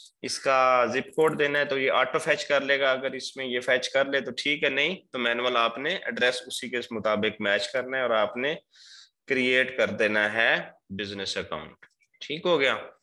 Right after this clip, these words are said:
तो अब यहाँ पे भी एक important step आगे आएगा। कुछ कभी-कभी होता है कि directly आपको ये कर देता है, लेकिन कभी-कभी ये मांगता है कि जी आप मुझे card दें।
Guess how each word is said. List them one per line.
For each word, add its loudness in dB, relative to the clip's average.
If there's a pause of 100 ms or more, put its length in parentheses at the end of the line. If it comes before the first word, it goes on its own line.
(840)
तो -2
अब 0
यहाँ 4
पे 0
भी 0
एक 0
important -2
step 0
आगे 0
आएगा। 2 (720)
कुछ -10
कभी-कभी 2
होता 2
है 6
कि 0
directly 0
आपको 0
ये -2
कर 0
देता 2
है, 4
लेकिन -4
कभी-कभी -2
ये 0 (100)
मांगता 0
है 4
कि -4
जी -2
आप 0
मुझे -6
card 2
दें। -2